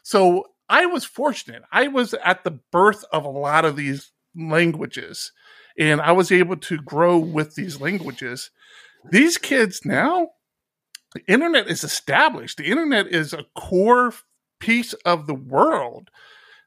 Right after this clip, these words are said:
they're hitting these, this ground running. And I'm just kinda curious. It's like, how is it being taught?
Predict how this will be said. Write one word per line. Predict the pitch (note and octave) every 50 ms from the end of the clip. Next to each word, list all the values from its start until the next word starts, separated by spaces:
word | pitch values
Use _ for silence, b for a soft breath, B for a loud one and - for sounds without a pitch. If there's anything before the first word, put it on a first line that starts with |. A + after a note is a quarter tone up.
| _
they're | - - - D#4+ C#4
hitting | A3 A3 C4 B3+ A#3 F#3+ F#3
these, | F#3 G3 F#3+ F3+ D3 - - _ -
this | D#3 E3+ -
ground | - E3+ F3 E3 D#3 C#3+ B2+ B2 A#2+ A#2+
running. | B2+ D3+ A#3 A#3 F3 B2+ A#2 A#2+ B2
And | C3 C3+ C#3+
I'm | D3+ D3
just | - - - -
kinda | - G3+ F#3 D#3 C3 -
curious. | - - - G#3+ C4+ D#4+ C4 F3+ D3+ -
It's | - D#3+
like, | D#3+ D#3+ C#3+ B B B B B B B
how | - - - D3+ E3 G#3 B3+ D4+
is | D#4+ D4 C4+
it | C#4 B3+
being | C4 A#3+ A3+ G#3+ F#3+
taught? | - - - E3+ D#3 D#3 D#3+ - -